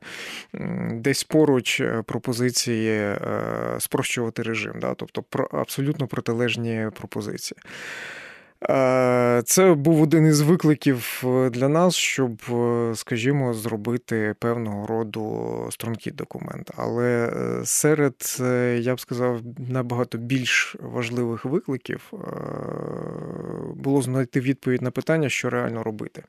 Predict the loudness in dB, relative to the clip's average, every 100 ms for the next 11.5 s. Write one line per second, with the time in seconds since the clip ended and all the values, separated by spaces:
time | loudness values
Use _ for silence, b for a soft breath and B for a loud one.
0 | B B B B B B -8 -6 -4 -6
1 | -6 -8 -10 _ _ B B B B B
2 | B B B B B -8 0 2 4 4
3 | 4 4 4 4 4 4 4 2 2 0
4 | 0 4 6 8 8 6 4 2 0 -2
5 | -8 -10 b b b -14 -8 -8 -2 0
6 | 2 2 0 -2 -6 -10 -8 -8 -6 -8
7 | -8 -6 -2 0 2 2 4 2 2 2
8 | 4 4 2 0 0 4 4 4 -2 -10
9 | -10 -6 -6 -6 -8 -2 0 2 0 -2
10 | -8 -10 -6 -6 -4 -4 -6 -6 -6 -6
11 | -6 -6 -6 -6